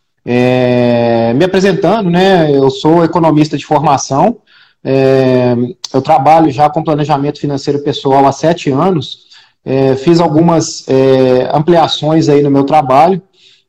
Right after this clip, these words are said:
É, antes disso, eu era funcionário de carreira do sebrae e eu era professor universitário numa faculdade de Belo Horizonte, a Newton Paiva. E em dois mil e treze eu resolvi sair pra poder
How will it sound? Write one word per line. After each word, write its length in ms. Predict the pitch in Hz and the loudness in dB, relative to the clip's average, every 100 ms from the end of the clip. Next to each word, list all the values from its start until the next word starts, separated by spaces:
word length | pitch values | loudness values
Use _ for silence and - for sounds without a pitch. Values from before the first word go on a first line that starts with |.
| - | -8
É, 800 | 131 131 127 127 127 123 123 123 | -2 0 2 2 2 0 0 0
antes 300 | 143 175 170 | 0 0 0
disso, 280 | 127 165 165 | 2 2 2
eu 100 | 147 | 2
era 160 | 156 151 | 2 0
funcionário 580 | 165 165 160 147 151 | -6 -4 -2 0 0
de 80 | 151 | -2
carreira 380 | - 135 139 139 | 0 0 2 -2
do 80 | 135 | -2
sebrae 600 | 165 147 131 143 185 190 _ | -2 -2 2 2 2 -2 _
e 120 | 143 | -2
eu 100 | 139 | 0
era 140 | 147 151 | 2 0
professor 340 | - 175 165 | -2 -2 0
universitário 680 | 160 160 160 - 156 156 135 | 0 0 -2 -2 2 2 0
numa 200 | 139 139 | -4 -6
faculdade 440 | 147 147 139 139 | -6 -4 0 0
de 40 | 135 | 0
Belo 200 | 139 147 | 0 0
Horizonte, 480 | 147 135 143 135 | -2 -4 -6 -4
a 20 | 131 | -4
Newton 280 | 135 151 | -4 -4
Paiva. 440 | 151 143 131 107 110 _ - - - _ - | -2 0 0 -4 -12 _ -20 -20 -20 _ -2
E 200 | 135 147 | 2 2
em 80 | |
dois 200 | 147 156 | 2 2
mil 120 | 156 180 | 2 2
e 80 | |
treze 360 | - 147 175 170 | 2 2 4 2
eu 60 | 156 | 0
resolvi 340 | 156 156 156 | 0 0 -2
sair 520 | 160 170 147 143 175 | 0 0 2 2 0
pra 160 | 170 147 | -2 -4
poder 880 | 165 139 139 156 165 151 127 - | -2 0 2 4 4 4 2 -4